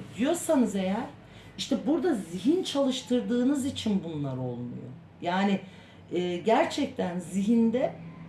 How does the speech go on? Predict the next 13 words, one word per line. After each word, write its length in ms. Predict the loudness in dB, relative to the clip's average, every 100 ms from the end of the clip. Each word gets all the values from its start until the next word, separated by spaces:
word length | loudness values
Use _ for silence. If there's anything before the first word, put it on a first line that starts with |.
| -18 -18 -18 -16 -6
e, 400 | -2 0 -2 -4 -4 -4 -6 -6 -6 2
negatif 640 | 4 4 2 -2 -6 -8 -8
duygular 520 | -6 -4 -2 -2 -2 -4
o 80 | -6
kadar 320 | -2 -2 -2 0
önde 420 | 4 4 2 -4
ki, 220 | -10 -10 -10 -14 -20 -20 -20 -20 -20 -20 -20 -10 -4
e, 220 | -4 0
bu 120 | 0
negatiflik 580 | 2 2 -2 -4 -8 -4
artık 400 | 0 0 -2 -8
sizi 320 | -12 -6 -4
gerçekten 840 | 0 0 0 0 -4 -4 -4 -4